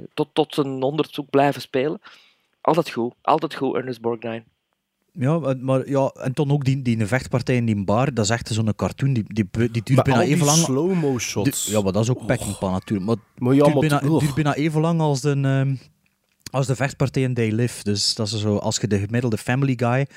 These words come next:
Speaker 2: aflevering
Speaker 3: Ja.
Speaker 2: al gezien hebt met een vechtpartij, dat is ongeveer zo lang dat die in They Live duurt, ongeveer. Dus, eh,
Speaker 1: Ja.
Speaker 2: ja, ja, maar ja, kijk. Ehm.
Speaker 1: Ja, het was proberen waard. En ik dacht, ik moet eerlijk zeggen, ik had er ook meer van verwacht, eh, opnieuw.
Speaker 2: Ja, en, en wat er ook zo
Speaker 1: Maar
Speaker 2: grappig is, plots dat ze dan te douchen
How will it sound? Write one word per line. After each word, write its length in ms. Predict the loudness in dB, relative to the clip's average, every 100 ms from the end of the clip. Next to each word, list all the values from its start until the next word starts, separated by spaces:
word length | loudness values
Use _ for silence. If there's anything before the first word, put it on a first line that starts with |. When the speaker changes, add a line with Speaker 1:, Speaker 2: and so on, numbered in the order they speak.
| -16 -4
Speaker 2:
aflevering 460 | -2 0 2 2
Speaker 3:
Ja. 60 | 2
Speaker 2:
al 60 |
gezien 220 | 2 0 0
hebt 120 | 2
met 80 | 0
een 80 |
vechtpartij, 560 | 0 -2 -2 -4 0 0
dat 100 | 2
is 60 | 0
ongeveer 300 | 0 0 0
zo 180 | 0
lang 260 | 0 -2 -2
dat 120 | -4
die 140 | -2 -2
in 80 | 0
They 120 | 0
Live 240 | 0 -2 -2
duurt, 300 | -4 -4 -12
ongeveer. 460 | -16 -16 -16 -16 -14
Dus, 180 | -4
eh, 80 | -2
Speaker 1:
Ja. 100 | -2 -4 -14 -12 -12 -12 -12 -2
Speaker 2:
ja, 260 | 0 0 -2
ja, 260 | -2 -2
maar 200 | 0 0
ja, 140 | 0 -2
kijk. 360 | -4 -6 -8 -16 -18 _ _ -10
Ehm. 300 | -6 -4 0
Speaker 1:
Ja, 140 | 2
het 100 | 2
was 160 | 0 0
proberen 400 | 0 2 4 4
waard. 300 | 4 2 0
En 60 | -4
ik 140 | 0
dacht, 180 | 0 0
ik 160 | -6 -6
moet 200 | -4 0
eerlijk 220 | 2 2 2
zeggen, 220 | 0 0
ik 100 | 0
had 140 | -2
er 60 | -2
ook 120 | -4
meer 240 | 0 0
van 160 | 0 -2
verwacht, 440 | -2 -2 -4 -6
eh, 100 | -4 -4 -6 -10 -8
opnieuw. 360 | -8 0 2
Speaker 2:
Ja, 120 | 4
en, 140 | 2 0 -4 -4
en 100 | 0
wat 100 | 0
er 60 | 0
ook 100 | 2
zo 80 |
Speaker 1:
Maar 100 | 2
Speaker 2:
grappig 240 | 2 2 -2
is, 100 | -2
plots 260 | -4 -2
dat 120 | -2 0
ze 80 |
dan 160 | 0 -2
te 120 | -2
douchen 380 | -2 -2 0 -4